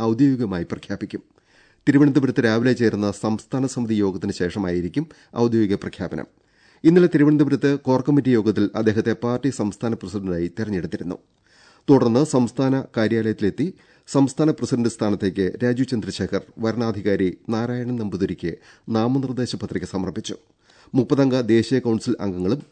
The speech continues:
നാമനിർദ്ദേശ പത്രിക നൽകിയിട്ടുണ്ട്. കേന്ദ്ര സഹമന്ത്രിമാരായ സുരേഷ് ഗോപിയും ജോർജ് കുര്യനും മുൻ കേന്ദ്ര സഹമന്ത്രി വി മുരളീധരനും സംസ്ഥാന പ്രസിഡന്റ് കെ സുരേന്ദ്രനും ഉൾപ്പെടെ പ്രമുഖർ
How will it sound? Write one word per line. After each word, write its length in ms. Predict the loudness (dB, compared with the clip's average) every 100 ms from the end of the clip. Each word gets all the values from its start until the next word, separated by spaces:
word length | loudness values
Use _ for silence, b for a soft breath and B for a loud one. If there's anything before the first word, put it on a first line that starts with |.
| -4
നാമനിർദ്ദേശ 640 | -2 0 -2 -2 -4 -4
പത്രിക 320 | -6 -4 -4
നൽകിയിട്ടുണ്ട്. 640 | -2 -4 -2 -4 -4 -8 -10 _ b b b b
കേന്ദ്ര 300 | 4 6 6
സഹമന്ത്രിമാരായ 840 | 0 0 0 2 2 2 0 0 -2
സുരേഷ് 400 | 0 2 2 2
ഗോപിയും 380 | 0 2 0 -2
ജോർജ് 340 | -4 0 0 0
കുര്യനും 340 | -2 -2 -4 -6 b b
മുൻ 180 | 4 4
കേന്ദ്ര 260 | 4 2 0
സഹമന്ത്രി 540 | -2 -2 -2 0 -2
വി 200 | 0 -2
മുരളീധരനും 640 | -2 -4 -4 -4 -4 -4 -6 b b b -2
സംസ്ഥാന 400 | 0 2 2 0
പ്രസിഡന്റ് 520 | -2 -4 -2 0 0
കെ 180 | 0 0
സുരേന്ദ്രനും 580 | 2 0 0 -2 -2
ഉൾപ്പെടെ 380 | -2 -2 -2 -2 -4 _
പ്രമുഖർ 400 | -2 0 0